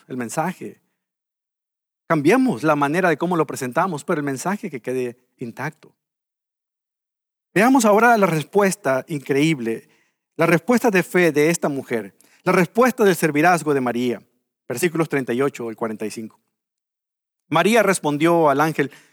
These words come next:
"Soy la sierva del Señor, que se cumpla todo lo que has dicho acerca de mí". Pocos días después, María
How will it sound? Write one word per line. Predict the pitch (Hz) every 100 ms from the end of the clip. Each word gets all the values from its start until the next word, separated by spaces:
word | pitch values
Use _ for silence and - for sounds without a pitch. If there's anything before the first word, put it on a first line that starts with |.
| _ _
"Soy | - - 196 208
la | 170
sierva | - 170 185 175 151
del | 143 139
Señor, | 147 143 165 170 _ _ _ _ _ -
que | 220
se | 202
cumpla | 196 262 254 208 -
todo | 214 240 254 254
lo | 269 190 170
que | 160 160 156 _ _
has | 151 175 170
dicho | 143 165 - 123 113 _ _ _ -
acerca | 110 120 113 127
de | 110 98
mí". | 92 - _ _ _ _ _ _ _ _ _ _ _ _ _ _ _ _
Pocos | 214 220 226
días | 240
después, | 180 - 147 208
María | 185 139 165 180 160 120 98